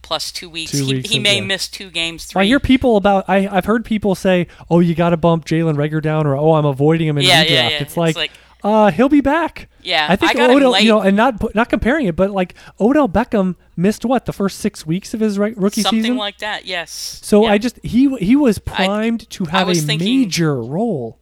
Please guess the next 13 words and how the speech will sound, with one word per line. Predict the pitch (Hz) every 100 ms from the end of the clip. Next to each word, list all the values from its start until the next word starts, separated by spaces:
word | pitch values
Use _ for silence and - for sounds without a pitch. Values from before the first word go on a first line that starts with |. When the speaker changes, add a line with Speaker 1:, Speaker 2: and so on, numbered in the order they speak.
| _ _ -
Speaker 1:
Yeah. | 165 139 135 _ _ _ -
I | 165
was | 190
thinking | - 196 185 175
that | 156 -
same | - 170 165 165
exact | 151 170 160 -
analogy | 151 156 160 147 147 143
was | 143 143 -
the | - 147
Odell | - 156 151 143
Beckham | 156 - 151
analogy, | 139 139 139 139 147 139